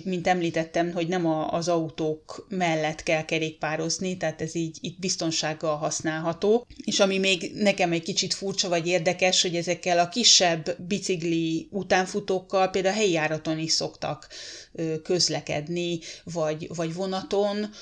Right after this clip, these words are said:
ahol a babakocsival vagy bici-, biciklivel be lehet állni a vonatokon, akkor oda ilyen alacsony padlós vonatokra beszokták tolni ezeket a, az utánfutókat is.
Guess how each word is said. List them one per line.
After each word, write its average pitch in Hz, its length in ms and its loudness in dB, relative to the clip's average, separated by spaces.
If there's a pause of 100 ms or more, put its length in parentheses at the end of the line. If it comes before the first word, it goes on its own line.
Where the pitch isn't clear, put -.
(240)
ahol 165 240 -4
a 156 80 0
babakocsival 170 1080 -2
vagy 151 160 -4
bici-, 175 440 -6
biciklivel 175 600 -4
be 170 100 0
lehet 165 340 0
állni 165 280 -2
a 156 80 -2
vonatokon, 180 580 -4
akkor 165 260 -4
oda 160 380 -2
ilyen 165 180 -2
alacsony 165 420 -2
padlós 160 420 -4
vonatokra 160 480 -6
beszokták 160 540 -6
tolni 160 380 -4
ezeket 160 460 -6
a, 156 400 -6
az 165 160 -2
utánfutókat 208 880 -2
is. 196 280 2